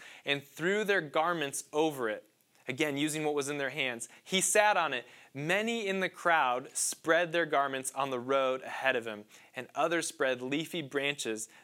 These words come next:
they had cut in the fields." As an act of worship, everyone offered what they had. The donkey owner offered his donkey. The disciples offered their coat. The crowd offered their coats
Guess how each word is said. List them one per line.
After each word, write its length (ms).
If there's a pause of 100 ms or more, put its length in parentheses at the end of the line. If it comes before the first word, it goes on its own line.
they 80
had 180
cut 420 (460)
in 160
the 100
fields." 760 (440)
As 240
an 120
act 360
of 200
worship, 720
everyone 680
offered 680 (300)
what 260
they 200
had. 400 (420)
The 100
donkey 400
owner 320
offered 320
his 140
donkey. 580 (220)
The 120
disciples 580 (100)
offered 380
their 140
coat. 480 (220)
The 80
crowd 500
offered 340
their 140
coats 560